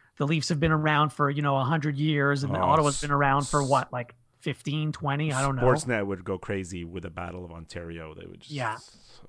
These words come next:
Speaker 2: that would, I don't know. It would be
Speaker 1: So,
Speaker 2: unbearable
Speaker 1: I
Speaker 2: to
Speaker 1: mean,
Speaker 2: me.
Speaker 1: I'd rather face Ottawa than face Washington in the first round. That's for sure.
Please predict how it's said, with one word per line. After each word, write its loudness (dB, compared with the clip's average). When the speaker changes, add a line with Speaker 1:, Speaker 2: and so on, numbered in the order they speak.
Speaker 2:
that -10
would, -12
I -12
don't -12
know. -14
It -4
would -6
be -4
Speaker 1:
So, -2
Speaker 2:
unbearable 2
Speaker 1:
I 2
Speaker 2:
to 2
Speaker 1:
mean, 2
Speaker 2:
me. 2
Speaker 1:
I'd 4
rather 2
face -4
Ottawa 2
than -4
face -6
Washington 0
in 0
the -4
first 0
round. 0
That's -2
for -6
sure. -4